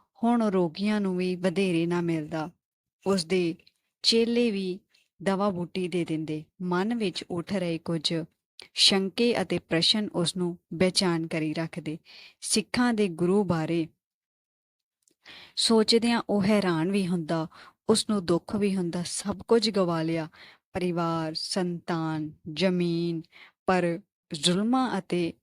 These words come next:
ਅਨਿਆਂ ਵਿਰੁੱਧ, ਅਨਿਆਏ ਵਿਰੁੱਧ ਲੜਨ ਦੀ ਇੱਛਾ ਨਹੀਂ ਮਰੀ। ਗੁਰੂ ਦੀਆਂ ਅੱਖਾਂ ਵਿੱਚ ਉਦਾਸੀ ਤਾਂ ਦਿਸਦੀ ਹੈ, ਨਿਰਾਸ਼ਾ ਨਹੀਂ ਦਿਸਦੀ। ਅਜਿਹੇ ਬਲਵਾਨ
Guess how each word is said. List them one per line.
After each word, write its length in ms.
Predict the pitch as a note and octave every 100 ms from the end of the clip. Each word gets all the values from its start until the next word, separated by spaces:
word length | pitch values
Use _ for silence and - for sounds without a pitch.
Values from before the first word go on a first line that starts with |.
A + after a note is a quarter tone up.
| -
ਅਨਿਆਂ 340 | G#3 A#3+ A#3
ਵਿਰੁੱਧ, 300 | F#3+ E3 E3 - -
ਅਨਿਆਏ 400 | G3 F#3+ F#3 G3
ਵਿਰੁੱਧ 360 | G#3+ E3+ D#3+ D#3 E3+ - - - -
ਲੜਨ 400 | F3 F3+ F#3 G#3+
ਦੀ 80 | G#3+
ਇੱਛਾ 460 | - F3+ - G#3 D#3+
ਨਹੀਂ 220 | F#3 A3+
ਮਰੀ। 280 | F3 D#3 D#3 _ _ _ F3+
ਗੁਰੂ 260 | E3+ F3
ਦੀਆਂ 200 | D#3+ E3+ -
ਅੱਖਾਂ 300 | F#3 - G#3+
ਵਿੱਚ 260 | G3 F3+ -
ਉਦਾਸੀ 520 | E3+ E3 D#3+ D#3 G#3
ਤਾਂ 180 | G3+ G3
ਦਿਸਦੀ 400 | F3 E3+ - A3
ਹੈ, 200 | G#3 E3 - _ - _ F3+
ਨਿਰਾਸ਼ਾ 600 | F#3 F3 F3 F3 B3 G#3+
ਨਹੀਂ 220 | E3+ G3
ਦਿਸਦੀ। 480 | F3 D#3 - D#3+ E3 -
ਅਜਿਹੇ 380 | F#3+ G3+ G3 A#3+
ਬਲਵਾਨ 480 | G#3 F#3+ F3 E3